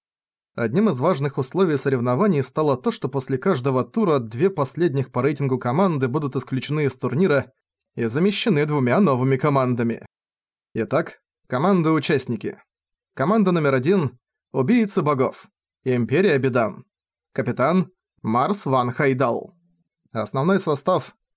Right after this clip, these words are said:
Оливейдус, Буллистоун, Сильба, Бэй, Сивейни.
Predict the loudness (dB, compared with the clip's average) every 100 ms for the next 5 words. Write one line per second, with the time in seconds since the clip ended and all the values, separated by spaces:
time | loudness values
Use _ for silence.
0 | -8 -2 0 4 4 4 0 -2 -18 _
1 | _ -4 0 0 0 0 2 2 2 -4
2 | _ _ -12 -2 0 0 2 2 0 _
3 | _ -6 0 2 2 0 -6 _ _ _
4 | -12 0 2 2 2 0 -4